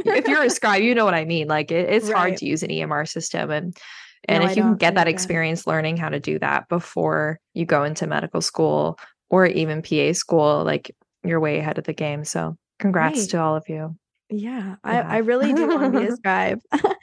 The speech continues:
Speaker 2: I, it's definitely in the plans. I just want to be a scribe just for the experience for myself, not for
Speaker 1: Yeah.
Speaker 2: not even for technical skills. I just think it would be a really awesome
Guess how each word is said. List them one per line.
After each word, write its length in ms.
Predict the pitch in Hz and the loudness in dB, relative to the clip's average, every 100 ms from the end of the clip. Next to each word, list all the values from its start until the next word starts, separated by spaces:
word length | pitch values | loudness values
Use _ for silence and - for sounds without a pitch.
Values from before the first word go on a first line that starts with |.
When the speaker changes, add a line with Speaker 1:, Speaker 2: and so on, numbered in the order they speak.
| - - - | -12 -20 0
Speaker 2:
I, 160 | 262 247 | 2 4
it's 180 | 247 - | 2 2
definitely 640 | 233 240 294 277 285 - | 2 2 2 0 0 0
in 180 | 220 226 | 0 2
the 80 | 208 | 0
plans. 440 | 208 214 202 196 - | -2 -2 0 -2 0
I 120 | 214 | 0
just 280 | 262 349 - | 0 -4 -4
want 280 | 220 208 208 | -2 -2 -4
to 80 | |
be 140 | 202 202 | -4 -2
a 40 | 202 | -2
scribe 280 | 202 190 190 - | 0 0 -2 -10
just 260 | - 202 - _ _ _ | -8 -8 -10 _ _ _
for 160 | 208 | -2
the 360 | 190 196 175 - - | 2 4 4 2 -2
experience 420 | 202 202 196 190 | -2 -2 -4 -4
for 60 | |
myself, 640 | 190 190 - 214 381 403 - | -6 -4 2 4 4 2 2
not 240 | 226 202 - - | 2 2 -2 -6
for 240 | 240 202 | 0 4
Speaker 1:
Yeah. 240 | 262 196 196 _ _ _ | 4 4 0 _ _ _
Speaker 2:
not 220 | - 233 226 | -2 2 2
even 180 | 240 | 2
for 140 | 254 220 | 2 0
technical 460 | 214 190 277 311 311 | 0 -4 -4 -4 -4
skills. 420 | - 349 370 381 | -2 0 2 0
I 100 | - | 0
just 200 | 226 247 | 0 -2
think 160 | - 214 | -4 -4
it 80 | - | -2
would 100 | 226 | 0
be 100 | 220 | 2
a 60 | 214 | 2
really 420 | 185 202 202 196 | 2 2 2 2
awesome 840 | 180 - 185 - - - 220 220 | -2 -4 -4 -4 -4 -2 0 -2